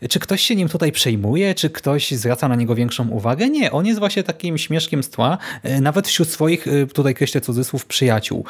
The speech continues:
E, i, e, do tego jest Pele, który, no jak wiemy, też ma swoje za uszami i ma, no, pewne plany względem całej naszej, e, paczki.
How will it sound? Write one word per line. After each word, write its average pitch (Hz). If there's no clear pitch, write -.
E, -
i, 160
e, 156
do 160
tego 185
jest -
Pele, 147
który, 180
no 151
jak 165
wiemy, 185
też 180
ma 139
swoje 123
za 117
uszami 120
i 123
ma, 123
no, 120
pewne 120
plany 113
względem 113
całej 113
naszej, 113
e, 110
paczki. 180